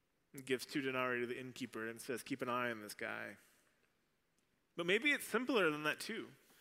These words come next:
Being a neighbor means saying a quick prayer.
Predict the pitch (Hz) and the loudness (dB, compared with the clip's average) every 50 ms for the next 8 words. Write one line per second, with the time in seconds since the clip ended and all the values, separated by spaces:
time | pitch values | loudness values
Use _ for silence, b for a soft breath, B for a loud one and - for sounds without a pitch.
0 | B B B B B B B B B B B B B B B - 180 185 196 190 | B B B B B B B B B B B B B B B 0 2 2 4 4
1 | 185 180 185 190 196 190 190 175 170 170 175 175 170 - - 180 175 180 180 165 | 4 6 6 4 6 4 4 4 4 2 2 2 0 0 0 2 2 2 2 2
2 | 156 139 - - - 185 - - - - - 170 185 180 113 - - - - | 0 0 0 0 0 0 0 -2 -8 -4 -2 0 0 0 -2 -4 -8 -12 -14